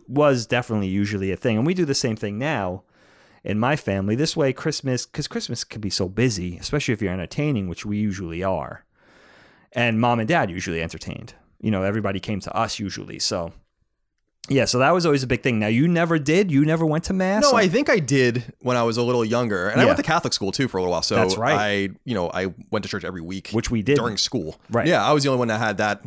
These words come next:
Speaker 2: really great opportunity. So, <laughs> so, like, what? And by the way, when I was driving to,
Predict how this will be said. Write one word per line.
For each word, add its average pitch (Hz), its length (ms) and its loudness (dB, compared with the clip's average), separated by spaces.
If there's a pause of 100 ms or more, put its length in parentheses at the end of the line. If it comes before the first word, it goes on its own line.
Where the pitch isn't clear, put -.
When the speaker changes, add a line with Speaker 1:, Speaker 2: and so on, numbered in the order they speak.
(100)
Speaker 2:
really 98 320 -4
great 87 340 -6
opportunity. 76 560 -8 (580)
So, 151 460 6 (520)
<laughs> - 460 -16
so, - 420 4 (640)
like, 143 140 4
what? 143 120 2 (100)
And 196 140 4
by 208 140 8
the 233 100 8
way, 196 160 6
when 160 120 6
I 139 40 6
was 143 160 4
driving 143 420 4
to, 131 200 0